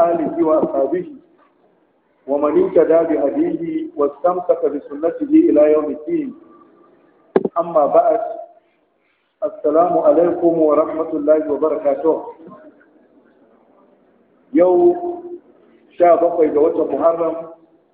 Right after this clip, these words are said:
hijiran manzo sallallahu alaihi wa sallam dubu ɗaya da ɗari hudu da talatin,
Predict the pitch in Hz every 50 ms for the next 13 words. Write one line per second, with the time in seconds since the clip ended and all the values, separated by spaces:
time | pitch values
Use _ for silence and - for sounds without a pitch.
0 | _ _ _ _ _ _ _ _ _ _ _ _ 151 165 160 156 170 165 170 175
1 | 170 160 147 143 139 143 165 170 170 170 160 165 170 175 175 170 156 151 156 165
2 | 170 156 160 - 151 147 160 165 156 151 147 143 - 165 170 165 156 - - 170
3 | 165 175 185 - - 165 165 330 - - - - - - - - - _ _ _
4 | _ _ _ _ _ _ - 151 156 151 151 143 147 170 185 - - 180 190 -
5 | 185 185 185 - 160 156 156 - 151 143 143 143 139 139 - - - 185 185 185
6 | 180 185